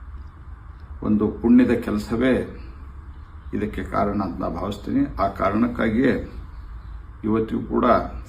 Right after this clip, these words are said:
ಸಿದ್ಧಾರೂಢರ ಅಂಗಾರ ದೇಶಕ್ಕೆಲ್ಲ ಬಂಗಾರ, ಸಿದ್ಧಾರೂಢರ ಜೋಳ್ಗಿ ದೇಶಕ್ಕೆಲ್ಲ ಹೋಳಿಗೆ ಅನ್ನುವಂಥದ್ದು ಮಟ್ಟಿಗೆ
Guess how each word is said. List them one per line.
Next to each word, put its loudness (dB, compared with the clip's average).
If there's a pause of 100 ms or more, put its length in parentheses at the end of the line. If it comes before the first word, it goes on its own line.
ಸಿದ್ಧಾರೂಢರ 4
ಅಂಗಾರ 4 (340)
ದೇಶಕ್ಕೆಲ್ಲ -2
ಬಂಗಾರ, 0 (1300)
ಸಿದ್ಧಾರೂಢರ 2
ಜೋಳ್ಗಿ 2 (720)
ದೇಶಕ್ಕೆಲ್ಲ 2
ಹೋಳಿಗೆ 4
ಅನ್ನುವಂಥದ್ದು 2
ಮಟ್ಟಿಗೆ 0